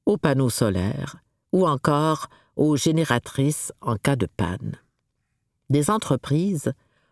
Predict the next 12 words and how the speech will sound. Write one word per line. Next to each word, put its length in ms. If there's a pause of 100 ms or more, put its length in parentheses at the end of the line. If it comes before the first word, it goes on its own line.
(120)
ont 140
pourtant 400
déployé 680
beaucoup 540
d'efforts 680 (280)
pour 180
mettre 280
au 80
point 320
des 160
turbines 840
résidentielles. 1040